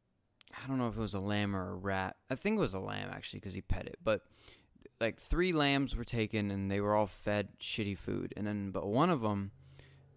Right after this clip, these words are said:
before the researcher would feed him food, he would pet him and, like, make him feel good about himself.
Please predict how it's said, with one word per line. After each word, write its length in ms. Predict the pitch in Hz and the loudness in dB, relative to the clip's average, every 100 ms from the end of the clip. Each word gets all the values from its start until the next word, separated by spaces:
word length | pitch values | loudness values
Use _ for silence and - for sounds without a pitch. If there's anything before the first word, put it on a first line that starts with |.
| - - | -20 -6
before 640 | 90 - - 165 175 170 | -4 -2 2 6 8 8
the 160 | 131 113 | 8 6
researcher 500 | 127 127 131 120 117 | 6 4 2 0 0
would 160 | 107 | 0
feed 360 | - - 127 120 | -2 -6 0 2
him 120 | 113 | 2
food, 520 | 104 127 131 139 131 - | 2 4 4 2 -2 -8
he 280 | - 123 120 | -6 -2 0
would 380 | 113 110 107 - _ _ - | 4 4 2 -4 _ _ 6
pet 200 | 127 110 | 6 6
him 220 | 90 92 - - _ | 0 -6 -14 -20 _
and, 100 | - | -6
like, 220 | 110 98 | -4 -4
make 220 | 107 110 113 | -2 -2 -2
him 100 | 98 | -2
feel 240 | 110 104 | 0 0
good 240 | 95 55 | 0 -4
about 240 | - 50 50 | -2 -4 -4
himself. 500 | - - 92 - | -6 -8 -8 -10